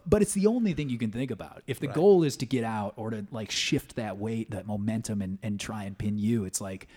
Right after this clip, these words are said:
Speaker 1: you can't be anywhere
Speaker 2: Yeah.
Speaker 1: else or you're
Speaker 2: Nope.
Speaker 1: fucked.
Speaker 2: You can't.
Speaker 1: <laughs>
Speaker 2: And so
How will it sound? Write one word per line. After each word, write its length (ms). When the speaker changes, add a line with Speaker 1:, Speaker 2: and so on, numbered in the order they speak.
Speaker 1:
you 120
can't 280
be 140
anywhere 340
Speaker 2:
Yeah. 80
Speaker 1:
else 300
or 120
you're 120
Speaker 2:
Nope. 120
Speaker 1:
fucked. 500
Speaker 2:
You 100
can't. 400
Speaker 1:
<laughs> 220
Speaker 2:
And 180
so 340